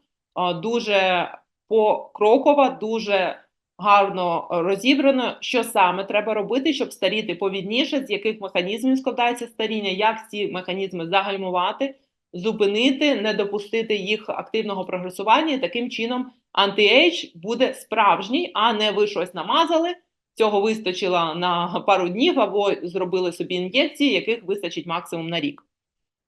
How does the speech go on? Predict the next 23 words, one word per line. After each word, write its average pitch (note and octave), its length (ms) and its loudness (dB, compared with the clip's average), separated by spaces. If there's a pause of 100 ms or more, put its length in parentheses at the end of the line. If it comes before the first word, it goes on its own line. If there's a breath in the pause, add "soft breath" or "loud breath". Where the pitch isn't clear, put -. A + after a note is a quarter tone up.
(340)
І A3+ 200 2
знову G3 360 0
все F#3 220 2
доведеться F#3 460 2
починати E3+ 480 -6
спочатку. - 540 2
Це F#3+ 160 -2
дорого, D#4 460 4
і G3+ 140 -4
це A#3 280 0
не A3 180 0
лікує A#3 480 0
організм G3 640 -2
і G#3 100 -4
не G3+ 120 -4
омоложує G3 540 0
його F#3+ 220 -2
зсередини, D#3+ 760 -2 (300)
на G#3+ 180 4
відміну G#3 480 -2
від F#3+ 200 -8
способу F3+ 400 -4
життя. E3+ 420 -8